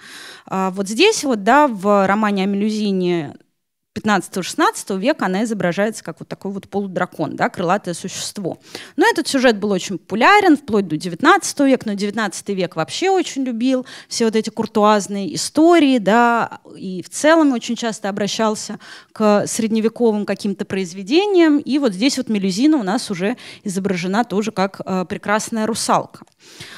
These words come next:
А, но в итоге, что интересно, Мелюзина всё-таки покинула своего супруга,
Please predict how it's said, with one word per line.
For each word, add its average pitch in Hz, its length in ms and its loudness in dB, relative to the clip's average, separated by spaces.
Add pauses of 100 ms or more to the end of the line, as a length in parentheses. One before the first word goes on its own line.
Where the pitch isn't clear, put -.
(120)
А, 214 340 0
но 339 400 6
в 240 140 4
итоге, 311 640 4
что - 240 0
интересно, 294 460 4
Мелюзина 254 420 4
всё-таки 269 360 2
покинула 240 640 2
своего 202 600 4
супруга, 233 640 0